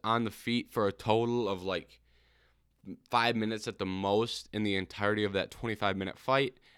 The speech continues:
and Kevin Holland was able to land shots that really hurt Derek Brunson. So I think Darren Till is gonna be able to do the, do the same, and I've got Darren Till in this one by K O.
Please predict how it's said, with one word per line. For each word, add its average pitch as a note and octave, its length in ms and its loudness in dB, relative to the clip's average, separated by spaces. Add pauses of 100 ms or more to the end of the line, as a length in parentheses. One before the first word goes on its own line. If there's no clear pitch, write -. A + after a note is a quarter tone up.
and A#2+ 100 -6
Kevin B2 280 0
Holland A#2 280 0
was G#2+ 160 -2
able G#2+ 160 -2
to G#2+ 120 -4
land G#2 340 0
shots G2+ 320 0
that G2 180 -6 (180)
really C#3 340 4
hurt A#2 200 0
Derek F2 300 -4
Brunson. D#2+ 320 -12 (500)
So C#3+ 160 0
I C#3+ 60 4
think D3 260 -2
Darren C#3 220 2
Till B2+ 160 0
is A2+ 60 -2
gonna A2+ 180 -2
be A2+ 100 2
able G#2+ 220 0
to - 140 -14
do F#2+ 120 -4
the, F2 180 -8 (140)
do G#2+ 100 0
the E2+ 120 -6
same, C3+ 420 -2 (480)
and A2+ 60 -4
I've A2+ 160 -4
got A2 160 0
Darren G#2 300 0
Till A2 200 -4
in G2 100 -2
this G2 200 -4
one F#2+ 240 0 (500)
by F2+ 240 -2
K E2+ 480 -8
O. A2 340 4